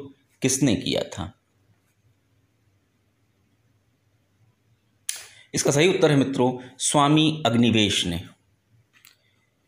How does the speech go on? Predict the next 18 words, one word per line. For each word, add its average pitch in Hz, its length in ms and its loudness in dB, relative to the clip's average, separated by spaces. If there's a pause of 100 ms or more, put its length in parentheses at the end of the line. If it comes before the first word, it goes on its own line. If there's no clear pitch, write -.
(1000)
अगले 156 180 2
क्वेश्चन 170 240 2
पे 143 80 2
आते 120 200 2
हैं। 131 460 -4 (600)
बहुत 131 320 -2
ही - 420 0
सामान्य 113 420 2
तरीके 101 300 0
का 101 80 2
प्रश्न 98 300 -4
है 101 160 -2
ये 143 400 -6 (1700)
कि - 200 -6
स्टैंड 190 600 2
अप - 420 -2
इंडिया 127 380 6
को 107 540 -2